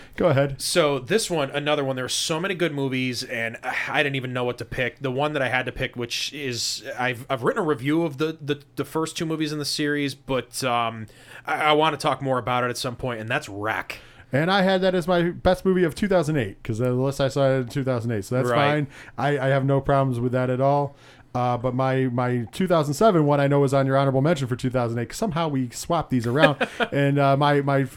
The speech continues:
Speaker 1: my favorite of two thousand seven is actually a movie called Hatchet, starring, uh, our, our good friend Jason Voorhees himself, Kane Hodder.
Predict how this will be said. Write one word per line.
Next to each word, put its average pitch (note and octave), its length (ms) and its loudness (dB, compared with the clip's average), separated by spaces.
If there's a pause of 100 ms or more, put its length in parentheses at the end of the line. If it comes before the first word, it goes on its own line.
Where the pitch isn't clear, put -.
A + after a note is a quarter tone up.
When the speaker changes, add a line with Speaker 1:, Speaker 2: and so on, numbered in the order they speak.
Speaker 1:
my C#3 100 4
favorite D3 300 0
of C#3 60 -6
two C#3+ 120 0
thousand C3 300 2
seven C3+ 280 2
is A#2 120 -2
actually B2+ 260 0
a B2 40 0
movie C3 180 0
called C#3 180 2
Hatchet, F#3 480 -4 (440)
starring, C#3+ 840 2
uh, B2+ 320 0
our, C3 220 0
our B2+ 180 0
good D3+ 260 -2
friend C#3+ 460 2 (320)
Jason C#3+ 460 2
Voorhees C#3+ 480 2
himself, C#3+ 360 0
Kane C3+ 200 -2
Hodder. D3+ 280 -4